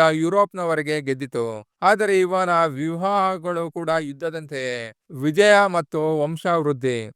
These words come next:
ಗೆಂಘಿಸ್ ಖಾನ್ಗೆ ಸಾವಿರಾರು ಪತ್ನಿಯರು ಮತ್ತು ಸೆಟಪ್‌ಗಳು ಇದ್ದರು. ಮಾಹಿತಿಗಳ ಪ್ರಕಾರ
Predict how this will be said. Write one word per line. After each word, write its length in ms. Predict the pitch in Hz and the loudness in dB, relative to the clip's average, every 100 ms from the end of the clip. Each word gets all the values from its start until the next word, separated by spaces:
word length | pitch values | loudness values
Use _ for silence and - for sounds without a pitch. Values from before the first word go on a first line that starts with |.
| - | -2
ಗೆಂಘಿಸ್ 300 | 147 214 240 | 0 2 0
ಖಾನ್ಗೆ 500 | - 190 170 165 165 | -2 -4 2 2 2
ಸಾವಿರಾರು 840 | 165 - 180 208 208 196 226 247 202 | -4 -2 2 2 2 2 2 0 -2
ಪತ್ನಿಯರು 720 | 185 - 185 185 165 175 170 | -6 -6 -6 -4 -2 -2 -4
ಮತ್ತು 300 | 156 139 156 | -6 -6 -8
ಸೆಟಪ್‌ಗಳು 580 | 165 151 165 156 151 147 | -6 -6 -4 -2 -2 -2
ಇದ್ದರು. 520 | 127 135 127 120 107 _ 156 | -2 -2 0 -2 -6 _ 2
ಮಾಹಿತಿಗಳ 500 | 214 214 220 180 156 | 2 4 0 2 0
ಪ್ರಕಾರ 380 | 160 151 175 | -2 -2 0